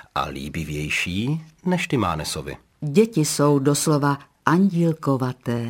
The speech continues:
Speaker 1: Všechno na zlatém podkladu působí velice idylicky.
Speaker 2: Postrádáme však u něj Mánesovu vnitřní kompozici.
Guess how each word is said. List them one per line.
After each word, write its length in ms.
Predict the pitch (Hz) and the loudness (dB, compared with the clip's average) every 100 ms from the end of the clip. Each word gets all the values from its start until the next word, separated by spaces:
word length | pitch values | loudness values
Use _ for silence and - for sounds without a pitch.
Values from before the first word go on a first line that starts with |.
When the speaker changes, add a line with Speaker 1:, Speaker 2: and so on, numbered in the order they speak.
| 120 | -4
Speaker 1:
Všechno 800 | - - 147 - - 131 135 139 | 0 0 0 -4 -2 0 2 2
na 220 | 95 101 | 2 2
zlatém 560 | 101 107 - 90 80 71 | 2 -2 0 0 0 -2
podkladu 600 | 104 - - 98 98 95 - - _ _ - | -4 -2 -2 0 0 -4 -8 -20 _ _ -10
působí 480 | 85 - 80 76 69 | -6 -4 -6 -6 -8
velice 360 | 71 101 117 - | -6 -4 -4 -8
idylicky. 560 | 85 69 65 - - - - _ _ _ | -8 -8 -8 -10 -12 -16 -18 _ _ _
Speaker 2:
Postrádáme 760 | 185 185 - 202 196 190 185 180 | -2 -2 2 4 6 6 6 4
však 240 | - 190 - | 2 -2 2
u 80 | |
něj 320 | 170 170 165 156 - - _ - | 4 6 4 2 -10 -20 _ 2
Mánesovu 760 | 139 147 160 160 - 156 156 | 6 8 6 4 2 2 2
vnitřní 680 | 135 151 170 - - 131 117 | 4 4 4 0 0 2 0
kompozici. 880 | - 120 120 131 120 110 - 117 | 0 -2 -2 -4 -4 -10 -12 -14